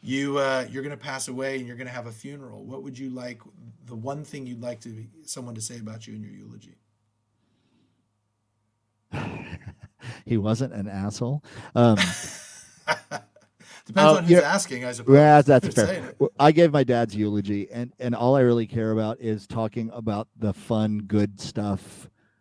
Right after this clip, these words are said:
Speaker 2: that, that people have done. So in my case, I would want to, frankly, I'd wanna have somebody talk about the musical stuff and the traveling and all the good stuff and, and just, you know, that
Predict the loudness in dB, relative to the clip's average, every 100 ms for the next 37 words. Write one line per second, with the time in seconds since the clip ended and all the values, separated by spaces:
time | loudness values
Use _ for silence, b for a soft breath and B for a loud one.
0 | _ _ _ _ _ _ _ _ -2 -2
1 | -2 -8 _ _ _ _ _ -10 -2 0
2 | 0 -4 _ _ _ 0 2 2 -2 -4
3 | -6 -4 -6 -4 -4 -4 -6 -6 -4 -2
4 | -2 -6 -6 -2 0 -2 -2 -4 -4 -10
5 | -2 0 2 0 -4 B B B -4 0
6 | 0 2 2 4 2 2 2 0 2 2
7 | 2 2 0 0 2 2 2 -4 -4 -4
8 | -6 -4 -4 -6 -4 0 2 2 2 2
9 | 0 -2 -4 -4 -4 -4 -6 -6 -6 -4
10 | -2 -4 -6 -8 -8 -12 -14 -10 -10 -12
11 | -18 -20 b b b b b b 2 2
12 | -2 _ -18 0 4 6 6 4 4